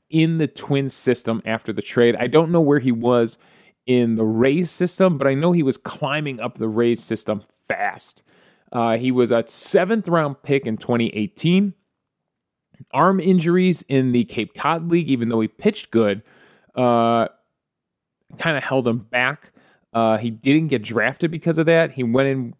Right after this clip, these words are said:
played at Division two Cal State, um,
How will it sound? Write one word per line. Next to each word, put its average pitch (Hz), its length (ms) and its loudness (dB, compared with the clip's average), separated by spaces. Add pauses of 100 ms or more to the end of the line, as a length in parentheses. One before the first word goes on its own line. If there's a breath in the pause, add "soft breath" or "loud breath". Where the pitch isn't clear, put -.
(140)
played 135 240 4
at 113 120 2
Division 123 460 -2
two 135 300 0
Cal 113 300 -4
State, 147 540 -2 (520 soft breath)
um, 113 640 0